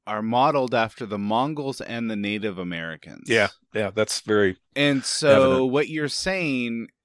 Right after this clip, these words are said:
Speaker 1: absolutely could be the case. I, I mean, I guess there are,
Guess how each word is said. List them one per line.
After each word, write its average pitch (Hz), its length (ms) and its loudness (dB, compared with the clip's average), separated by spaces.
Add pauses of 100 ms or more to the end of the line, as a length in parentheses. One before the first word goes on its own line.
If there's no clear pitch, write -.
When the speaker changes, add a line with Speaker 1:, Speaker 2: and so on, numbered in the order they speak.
Speaker 1:
absolutely 135 800 -2
could 113 400 -8
be 113 160 -2
the 95 140 -8
case. 92 840 -4 (220)
I, 107 160 -6
I 120 80 -8
mean, 113 180 -4
I 110 60 -2
guess 117 380 -4 (580)
there 110 220 -2
are, 98 320 -4